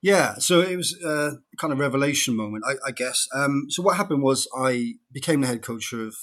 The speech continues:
uh, the women's team. There were some very, very good players in there. Um, and being a fairly green cro-, green, green coach, sorry, um, what happened was that we started winning. Um, you know, I, I think I had some part in that, but,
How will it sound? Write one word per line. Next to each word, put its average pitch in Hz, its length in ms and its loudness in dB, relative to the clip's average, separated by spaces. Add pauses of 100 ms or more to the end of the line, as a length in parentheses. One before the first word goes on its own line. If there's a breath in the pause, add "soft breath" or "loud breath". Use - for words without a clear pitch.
(160)
uh, 117 80 -8
the 110 60 -8
women's 113 280 -2
team. 131 240 2
There 127 100 -4
were 123 40 -8
some 139 180 -2
very, 139 240 0
very 117 220 -2
good 107 200 -18
players 113 320 -10
in 98 120 -20
there. 90 160 -20 (600 loud breath)
Um, 110 460 -4
and 127 140 -6
being 110 300 0 (180)
a - 40 -20
fairly 117 360 -2
green 113 340 -4
cro-, 110 280 -10 (180)
green, 113 300 -4 (100)
green 120 200 -4
coach, 104 320 -12
sorry, 113 300 -10 (420 loud breath)
um, 120 540 -2 (380)
what 143 120 2
happened 143 260 2
was 123 240 -2
that 127 200 -4
we 131 140 -2
started 113 340 -2
winning. 120 380 -4 (240)
Um, 110 600 -8
you 151 140 -12
know, 107 80 -6
I, 120 160 -6 (260)
I 123 60 -14
think 127 280 -4 (140)
I 120 80 -8
had 113 120 -6
some 135 320 0
part 110 320 -8
in 104 60 -8
that, 104 200 -8
but, 120 140 -12